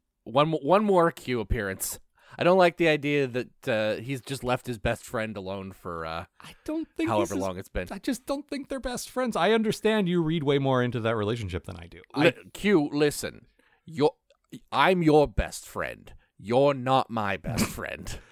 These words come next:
Speaker 2: See, I think Q was fascinated with him. Like,
Speaker 1: Mm-hmm.
Speaker 2: if, if, I'm, I'm willing to get on board with your thing that he had a thing for him.
Speaker 1: Uh-huh.
Speaker 2: That he was in love with him, whatever.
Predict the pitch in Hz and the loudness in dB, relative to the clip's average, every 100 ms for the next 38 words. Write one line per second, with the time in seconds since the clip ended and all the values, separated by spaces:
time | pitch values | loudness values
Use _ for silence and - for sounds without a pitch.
0 | - 143 - 196 190 170 190 196 160 135 | -18 -18 -8 -8 -4 2 2 4 4 4
1 | - - _ - - 160 139 120 - 143 | -2 -20 _ -20 -2 0 2 2 2 2
2 | 147 180 123 101 90 85 78 71 - 107 | 4 4 4 2 2 -2 -4 -12 -10 -2
3 | 95 - 135 185 262 151 131 - 139 - | -2 -2 -6 -6 -4 -4 -4 -6 -8 -8
4 | - 156 - - _ _ _ _ _ 156 | -2 -2 -2 -16 _ _ _ _ _ -2
5 | 190 143 208 220 202 185 170 160 139 143 | 0 2 6 6 6 4 4 4 4 4
6 | 131 120 120 117 113 104 95 98 101 85 | 4 2 4 4 4 2 2 2 2 2
7 | - 104 90 76 65 - _ _ _ - | 2 2 0 -8 -14 -18 _ _ _ 2
8 | 135 185 - _ _ _ 104 110 101 110 | 4 4 0 _ _ _ -2 0 0 2
9 | 110 113 90 82 90 107 | 4 4 2 -2 0 0